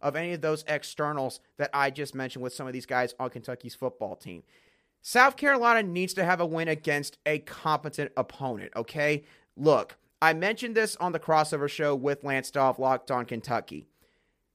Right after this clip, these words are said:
So far this season, Georgia State, South Carolina State, and Charlotte. South Carolina's three wins. Guess what? All three of those opponents that South Carolina has defeated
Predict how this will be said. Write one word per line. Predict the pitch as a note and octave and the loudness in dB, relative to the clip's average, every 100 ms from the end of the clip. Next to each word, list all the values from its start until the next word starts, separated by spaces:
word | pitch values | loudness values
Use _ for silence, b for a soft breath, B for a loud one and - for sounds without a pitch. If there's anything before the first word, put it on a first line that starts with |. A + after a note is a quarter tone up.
| _ | _
So | - G3 B3 | 6 8 8
far | B3 A#3+ A3 | 6 4 4
this | A3 - | 0 0
season, | F#3 D3+ A#2 G2 F#2 - | -2 -2 -6 -10 -12 -2
Georgia | E3 G3+ A3+ | 0 0 -4
State, | - - G#3 G#3 G3+ | -6 -2 0 0 -4
South | - F#3+ G3+ | 0 2 2
Carolina | G3+ F#3+ | -2 -4
State, | F#3+ F#3+ | -4 -6
and | E3+ | -6
Charlotte. | - F3+ D#3+ A2 F2+ | -2 2 4 2 -4
South | - G3 G#3+ | 0 0 0
Carolina's | G3+ F3 | -4 -4
three | F3+ F#3+ | -2 -2
wins. | F3 D#3+ G2 - - b b b - | -2 -4 -4 -8 -18 b b b 2
Guess | E3+ F#3+ F3+ | 2 2 0
what? | E3+ G#2+ - _ _ C3 | 2 2 0 _ _ 4
All | F3+ A#3+ | 6 6
three | A3+ A3+ G#3+ | 0 -2 0
of | |
those | G3 G3+ | 0 -2
opponents | G3+ - F3 F3+ G3 | -2 -2 -2 0 -4
that | C#3+ - | -6 -2
South | G3 F#3 | 0 0
Carolina | G3 F3+ F3 | -2 -4 -2
has | E3+ | -4
defeated | C#3+ - F#3 G3+ G#3+ | -6 -8 -2 2 2